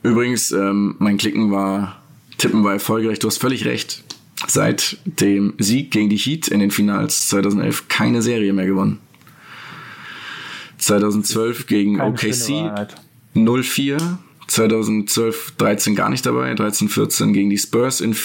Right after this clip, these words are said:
Speaker 1: in sieben verloren, ähm, vierzehn fünfzehn gegen die Rockets in fünf und fünfzehn sechzehn gegen O K C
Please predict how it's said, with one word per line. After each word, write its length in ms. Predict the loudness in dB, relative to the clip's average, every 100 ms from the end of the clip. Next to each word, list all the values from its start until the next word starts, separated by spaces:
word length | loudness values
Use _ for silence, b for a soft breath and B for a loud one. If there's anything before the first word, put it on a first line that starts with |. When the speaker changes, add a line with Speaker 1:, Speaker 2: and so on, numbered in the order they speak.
| -4
Speaker 1:
in 120 | 0 2
sieben 200 | 2 0
verloren, 440 | 0 0 0 -2 -4 B B B B B B B B B B
ähm, 340 | 0 4 4 2
vierzehn 320 | 0 0 0
fünfzehn 400 | 0 0 2 2
gegen 140 | 4
die 60 | 2
Rockets 380 | 2 0 -2 0
in 80 |
fünf 540 | 0 2 0 0 -4 -10 -6
und 240 | 0 2 2
fünfzehn 360 | 2 2 2 2
sechzehn 360 | 2 2 2
gegen 200 | 2 2
O 100 | 0
K 180 | 2 0
C 520 | 0 0 0 0 0